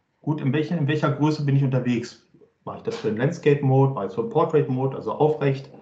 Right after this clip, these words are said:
Ähm, ich kann auch Custom, dass ich sage, Mensch, ich möchte so und so viel, mal so und so viel Pixel haben. Das ist meine Design Width und Design Height. Das Gerät selber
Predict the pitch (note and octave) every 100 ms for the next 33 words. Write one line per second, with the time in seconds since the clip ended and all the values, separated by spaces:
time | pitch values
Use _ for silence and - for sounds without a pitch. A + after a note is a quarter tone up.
0 | _ _ _ _ _ - A2+ A2 A2 -
1 | A#2 - - - D3+ - D3 C#3 A2 -
2 | - A2 B2+ - - A#2 C3 A2+ B2 B2+
3 | - C3 B2+ B2 A#2 A#2+ D#3 F3 - -
4 | C#3+ - C#3+ B2+ B2+ B2+ - - _ _
5 | _ _ _ _ _ _ _ - - -
6 | _ - B2+ C#3 - C#3+ B2+ A2+ A2 A2+
7 | G#2+ A#2 - G#2+ G#2+ G#2+ G2+ G#2+ F#2+ -
8 | - _ _ _ _ _ _ _ _ -
9 | - - - - - _ - B2 - C3
10 | B2+ B2+ E3+ C4+ F#3+ - -